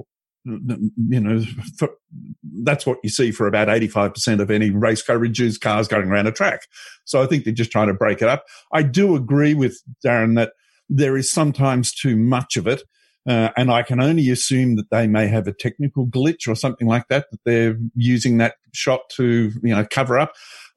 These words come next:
Uh, they have so many cameras and resources that, you know, to cut to a wide shot senselessly,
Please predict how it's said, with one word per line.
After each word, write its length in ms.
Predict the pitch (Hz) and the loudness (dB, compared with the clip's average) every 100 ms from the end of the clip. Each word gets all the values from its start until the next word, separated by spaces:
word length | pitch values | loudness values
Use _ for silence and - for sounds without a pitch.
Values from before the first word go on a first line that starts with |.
| - - - | -20 -8 -2
Uh, 240 | 120 123 135 135 - | 0 0 -2 -4 0
they 160 | 180 | 2
have 160 | 151 123 | 2 0
so 280 | - 151 156 | 0 2 2
many 380 | 127 127 104 101 _ | 2 0 -2 -6 _
cameras 400 | - 131 123 110 | -2 0 2 2
and 160 | 110 107 | 2 2
resources 560 | 113 135 143 - 104 | 2 2 0 -2 -6
that, 160 | 117 113 120 120 | -2 -4 -4 -6
you 160 | 143 127 | -2 -2
know, 80 | 113 | -2
to 160 | - | -6
cut 240 | - 151 147 | -4 -4 -4
to 240 | - 123 117 | -2 2 2
a 100 | 110 - _ _ - | 0 -6 _ _ -2
wide 360 | 131 131 123 | 0 2 0
shot 260 | - 120 117 - _ 107 - - _ 113 139 | -2 0 -2 -6 _ -14 -14 -20 _ -18 -8
senselessly, 960 | - 147 156 - 104 - 113 117 117 | 0 0 0 0 -2 0 0 0 -2